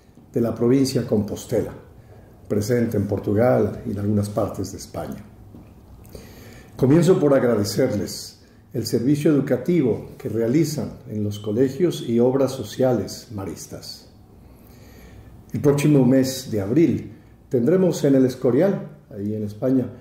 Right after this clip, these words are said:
la tercera Asamblea Internacional de la Misión. Asamblea que fortalece nuestro sentido de familia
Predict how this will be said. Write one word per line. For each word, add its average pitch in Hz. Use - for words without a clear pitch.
la 135
tercera 170
Asamblea 147
Internacional 120
de 113
la 101
Misión. -
Asamblea 151
que 180
fortalece 165
nuestro 127
sentido 151
de 143
familia 135